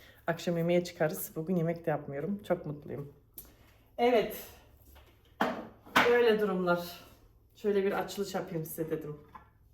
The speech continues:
Kahvaltı hazırlayacağım şimdi. Şöyle biraz salatalık, domates de keseyim. Şu şeyi de hazırlayayım. Tostumu. O pişsin.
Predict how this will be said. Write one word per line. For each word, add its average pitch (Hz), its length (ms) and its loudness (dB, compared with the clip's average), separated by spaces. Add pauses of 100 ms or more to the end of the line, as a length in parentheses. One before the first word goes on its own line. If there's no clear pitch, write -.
(880)
Kahvaltı 185 460 4
hazırlayacağım 170 520 2
şimdi. 160 180 -4
Şöyle 170 180 -2
biraz 170 160 0
salatalık, 165 500 -2
domates 170 400 -6
de 165 100 -8
keseyim. 175 460 -12
Şu - 180 -14
şeyi 170 280 -8
de 165 40 -4 (340)
hazırlayayım. 170 500 -8 (680)
Tostumu. 175 420 -8 (180)
O 156 140 -8 (480)
pişsin. 101 420 -10